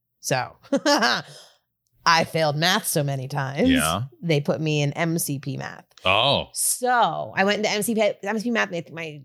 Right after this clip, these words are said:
Speaker 1: junior year.
Speaker 2: Okay.
Speaker 1: And I will never forget, like, opening up my schedule and being like, "Where the hell is this classroom?" Right? And I get down, like, I finally, I figure out where to go, and I'm like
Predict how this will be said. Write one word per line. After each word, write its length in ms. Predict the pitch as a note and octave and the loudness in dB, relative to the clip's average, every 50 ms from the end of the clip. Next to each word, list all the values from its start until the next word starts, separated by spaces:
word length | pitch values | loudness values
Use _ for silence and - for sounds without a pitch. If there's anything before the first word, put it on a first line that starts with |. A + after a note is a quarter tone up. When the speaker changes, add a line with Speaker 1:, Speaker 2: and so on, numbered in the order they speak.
| - - | -18 -18
Speaker 1:
junior 320 | - C3+ C#3+ D#3 E3+ F#3+ | -14 -12 -10 -6 -4 -4
year. 260 | A3+ C4+ C#4+ E4 F#4+ G#4+ A#4 - _ _ _ _ _ - | -4 -4 -6 -8 -10 -10 -12 -14 _ _ _ _ _ -2
Speaker 2:
Okay. 200 | G2 F2 E2+ F2 - - | 0 2 2 2 0 -2
Speaker 1:
And 100 | G3 F#3 - | -4 -2 2
I 100 | E3+ F3+ | 2 2
will 100 | F#3 F#3 | 4 4
never 320 | F3+ E3+ E3 D#3 D3 F3 F3+ | 2 2 2 2 0 -2 -6
forget, 400 | - - F#3 E3 F3 D#3 - - | -6 -6 -2 0 0 0 0 -2
like, 220 | D3+ D3 D3 - _ - | -8 -12 -14 -16 _ -10
opening 360 | E3+ D#3+ - F#3+ E3+ F3+ F3+ | -8 -6 -4 -2 -2 0 0
up 80 | E3+ - | 0 0
my 420 | D#3+ E3 D#3+ D#3 D3+ D3 C#3+ - - - | 0 0 0 0 0 -2 -6 -10 -10 -8
schedule 420 | - - - B3+ B3+ F#3 F#3 D#3+ | -8 -4 -2 -2 -2 0 0 0
and 100 | D3+ D3 | 0 0
being 160 | C#3+ D#3 D#3 | 0 0 0
like, 280 | D#3 D#3 D3+ C#3+ - - _ _ _ _ _ - | 0 0 -2 -4 -6 -12 _ _ _ _ _ -10
"Where 140 | G3+ C4+ B4+ C#5 | -6 -4 -4 -4
the 160 | - C#3 C#3 - _ _ _ - - - - | -4 -6 -12 -14 _ _ _ -20 -20 -16 -12
hell 200 | E3+ G3+ E4+ G4 | -10 -8 -8 -8
is 140 | G4+ - - | -10 -10 -8
this 220 | - A#4+ - - - | -6 -6 -6 -8 -12
classroom?" 760 | - - - - - - - - - C3 B2+ A#2+ A#2 A2 - _ _ _ _ _ _ _ - | -18 -16 -16 -14 -10 -10 -10 -10 -10 -16 -18 -20 -20 -20 -20 _ _ _ _ _ _ _ -2
Right? 280 | D#3 E3+ G#3+ D4+ D#4+ - _ _ _ _ _ _ _ _ - | 0 2 2 2 0 -4 _ _ _ _ _ _ _ _ -4
And 100 | F#3+ G3+ | -2 -2
I 60 | G#3+ | -2
get 180 | G#3+ A#3+ A#3+ A#3+ | -2 -4 -4 -4
down, 260 | B3+ B3+ C4 B3 A3+ | -4 -4 -2 -2 -2
like, 160 | G#3 F#3+ - | -2 -4 -4
I 80 | G3 F3 | -4 -4
finally, 300 | - A3 A3+ A3 - - | -2 0 0 0 -2 -2
I 60 | F3 | -2
figure 260 | - B3+ B3 B3 A#3+ | 0 0 2 2 2
out 100 | A#3 G#3+ | 2 2
where 80 | G#3 G3 | 2 0
to 60 | F3 | 0
go, 220 | D3+ A3 B3 A#3+ | 2 2 4 4
and 80 | G#3+ G3 | 4 2
I'm 80 | F#3+ | 2
like 220 | G3 F#3+ F#3+ F#3 | 0 0 -2 -4